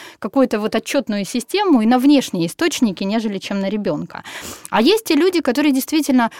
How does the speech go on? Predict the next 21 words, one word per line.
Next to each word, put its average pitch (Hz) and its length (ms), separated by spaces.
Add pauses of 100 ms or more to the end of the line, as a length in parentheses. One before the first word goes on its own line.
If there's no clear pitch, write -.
(140)
вот 247 200
включаются 269 720
в - 80
процесс. 220 480
Ну, 262 100
как 311 240
правило, 269 600 (600)
э, 240 220
такой 302 280
человек 269 540
в 214 400
школе-интернате 226 800
или 196 80
в 185 60
детском 220 360
доме 254 240
один-два. 185 480 (380)
Хотя 226 280
педагогов 220 580
много, 294 400
но 247 260